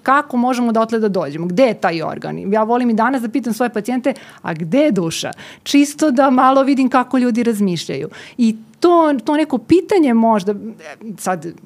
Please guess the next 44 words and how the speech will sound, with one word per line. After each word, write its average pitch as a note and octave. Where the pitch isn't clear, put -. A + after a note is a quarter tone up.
apsolutno F3+
poštujem A3
i F#3
neurologiju F#3+
i A3
sve A#3
druge A3+
grane, A3+
ali G#3
nekako C#4
se A#3+
više C4
vizualizuje, G#3+
više B3+
zna, G3+
više B3+
vidi. G#3
Teško, F#3+
pa G#3+
teško, B3
sve A#3
je A#3+
teško, A3+
svako A3
ko A#3
se A#3+
bavi A#3
nekom A#3+
naukom A3+
kako A#3
treba, A#3
teško G#3+
je. D#3
Ali G#3+
mene B3
lično C4+
je A#3+
u C4
psihijatriju A#3
uvelo A#3
to A3
pitanje, F#3+
zato G3+
što A3